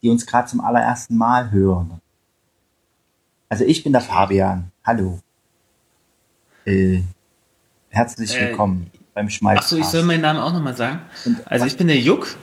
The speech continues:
Speaker 1: Ja.
Speaker 2: und, äh, ja, wir machen den, diesen Podcast hier schon
Speaker 1: Wir machen
Speaker 2: seit,
Speaker 1: diesen Podcast.
Speaker 2: ich glaub jetzt, äh, sechs Folgen oder so.
Speaker 1: Ja, jetzt ist meine Frage natürlich, du meintest, äh,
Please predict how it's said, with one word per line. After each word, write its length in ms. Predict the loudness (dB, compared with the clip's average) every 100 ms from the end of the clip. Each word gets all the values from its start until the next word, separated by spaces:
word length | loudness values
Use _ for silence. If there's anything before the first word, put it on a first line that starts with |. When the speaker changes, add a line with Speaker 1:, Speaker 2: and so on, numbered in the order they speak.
| -20 -6
Speaker 1:
Ja. 200 | -2 2
Speaker 2:
und, 280 | 2 0 -6
äh, 160 | -8
ja, 260 | -2 0 0
wir 80 | 0
machen 280 | -2 -4 -6
den, 240 | -6 -6 -10 -10
diesen 240 | -8 -8
Podcast 480 | -8 -10 -10 -12 -8
hier 140 | -6 -4
schon 300 | -4 -2 4
Speaker 1:
Wir 80 |
machen 120 | 4 4
Speaker 2:
seit, 80 | 0
Speaker 1:
diesen 200 | -4 -8
Podcast. 520 | -10 -8 -8 -10 -10
Speaker 2:
ich 160 | -8 -4
glaub 180 | -2 2
jetzt, 240 | 0 0
äh, 160 | -2 -2
sechs 300 | -2 -4 -2
Folgen 400 | 0 0 0 -4
oder 140 | -6
so. 220 | -6 -8 -12 -20 _ 0
Speaker 1:
Ja, 320 | 2 2 -2 -10 -8 -2
jetzt 180 | 0
ist 140 | 0 2
meine 220 | 2 2
Frage 300 | 0 -2 -2
natürlich, 360 | -2 -2 -4 -2
du 60 |
meintest, 500 | 0 2 0 -4 -10
äh, 420 | -2 2 4 4